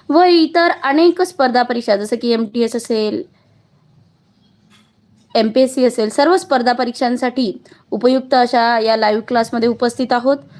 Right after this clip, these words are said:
ज्यामध्ये आपला घटक चालू आहे नंबर सिरीज, ज्याला की आपण संख्या श्रेणी म्हणतो.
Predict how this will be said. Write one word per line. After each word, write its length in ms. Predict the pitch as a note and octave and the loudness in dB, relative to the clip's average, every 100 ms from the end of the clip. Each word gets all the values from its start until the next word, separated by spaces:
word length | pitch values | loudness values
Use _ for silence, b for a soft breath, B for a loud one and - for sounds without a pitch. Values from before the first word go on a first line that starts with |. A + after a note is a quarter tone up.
| B B B | B B B
ज्यामध्ये 600 | A3+ A#3+ C4 C4 C4+ C#4 | -2 0 0 2 2 2
आपला 640 | - - G#3+ B3 A#3+ B3 - - | 0 -6 -2 0 0 -2 -4 -4
घटक 300 | A3 A3+ - - | -2 -2 -4 0
चालू 240 | B3+ C4 | 0 2
आहे 220 | B3+ C4 | 0 2
नंबर 360 | C#4 A#3 A#3+ B3 | 2 4 4 2
सिरीज, 520 | - C4 C4+ - - - | 2 2 2 -2 -16 -4
ज्याला 200 | A3+ A3+ | 0 0
की 120 | A3 | 2
आपण 200 | A#3+ B3 | 0 0
संख्या 420 | B3+ B3 A3 - A#3+ | 0 0 -2 0 -2
श्रेणी 360 | - A3+ A3 A#3+ | 0 0 2 2
म्हणतो. 500 | B3+ B3 B3+ F4 | 2 2 0 -2